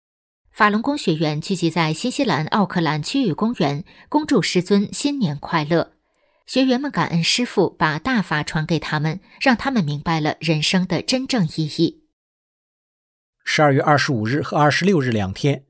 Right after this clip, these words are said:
Speaker 2: 台湾屏东著名的万丹红豆牛奶节在万丹公园举行。法轮大法天国乐团每年都获邀参加节日第一天举行的踩街游行。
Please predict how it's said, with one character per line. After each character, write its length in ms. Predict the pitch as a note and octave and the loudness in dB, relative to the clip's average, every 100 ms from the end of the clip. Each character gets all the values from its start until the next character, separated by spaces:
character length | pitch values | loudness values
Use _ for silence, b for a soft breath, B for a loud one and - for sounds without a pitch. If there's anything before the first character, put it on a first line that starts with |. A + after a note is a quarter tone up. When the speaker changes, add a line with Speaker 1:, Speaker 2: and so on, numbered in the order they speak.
| _ _ | _ _
Speaker 2:
台 140 | - E3 | -2 2
湾 140 | F3+ | 2
屏 240 | F3 E3+ F#3 | 2 0 0
东 160 | G3+ | 0
著 200 | F#3 G3+ | 0 0
名 240 | C3+ A#2 D3 | 2 2 2
的 200 | D#3 - | 2 2
万 180 | E3 C#3+ | 0 0
丹 160 | C#3+ D#3 | 2 0
红 240 | - A#2 | -2 -2
豆 180 | D3+ D3 | 0 2
牛 200 | B2 C3+ | 2 0
奶 160 | D#3+ G2 | 0 -2
节 320 | - G#2+ - _ _ | -2 -4 -6 _ _
在 220 | - F3 D#3 | 0 4 4
万 160 | E3 | 2
丹 120 | D#3 | 0
公 200 | E3 F3+ | 0 0
园 160 | D#3+ A#2 | 0 0
举 180 | C3 G2 | -2 -2
行。 320 | - G#2 - _ _ _ _ | -2 -2 -6 _ _ _ _
法 180 | - C#3 | 2 4
轮 120 | D3+ | 4
大 160 | D#3+ | 4
法 160 | C3 B2 | 4 2
天 220 | - E3+ | 2 0
国 100 | D#3 | 4
乐 120 | C#3+ A2+ | 4 4
团 280 | - G#2 - _ | 2 -2 -4 _
每 160 | D3+ | 2
年 160 | D#3+ F3+ | 4 4
都 120 | G3 | 2
获 200 | F3 D#3 | 4 4
邀 120 | D3+ | 4
参 240 | C#3+ E3 D#3 | 2 0 2
加 240 | E3 E3 - | 2 0 -2
节 240 | - A#2+ C#3+ | 0 4 6
日 160 | D#3 | 4
第 200 | C#3 F3+ | 2 0
一 40 | F#3 | 0
天 200 | F#3+ F#3 | 0 0
举 220 | - G#2+ | 0 -2
行 240 | - G#2 | -2 0
的 140 | C3 - | 0 0
踩 280 | - A2+ | -2 -2
街 160 | F#2 C#3 | 0 2
游 160 | B2+ A2+ | 4 2
行。 300 | - G2+ | 0 -2